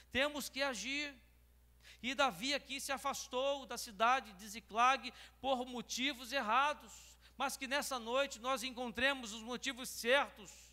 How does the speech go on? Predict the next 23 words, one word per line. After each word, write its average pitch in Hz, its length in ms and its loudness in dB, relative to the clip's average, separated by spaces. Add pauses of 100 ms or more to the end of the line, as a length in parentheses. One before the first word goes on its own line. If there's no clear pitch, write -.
(340)
as 240 160 2
preocupações 254 720 0
certas 254 600 2
para 262 280 -2
nos 247 180 -8
aproximarmos 247 1000 -2 (180)
daquilo 277 320 -2
que 262 120 -8
Deus 254 260 -4
quer 262 260 0
para 262 160 -4
mim, 262 400 -10 (240)
para 262 140 2
você, 247 580 -2 (420)
para 240 180 2
nossa 269 280 0
família, 226 640 -4 (520)
para 277 120 -4
os 269 100 -2
projetos 277 800 6
que - 80 -4
Ele 269 220 0
já 254 340 0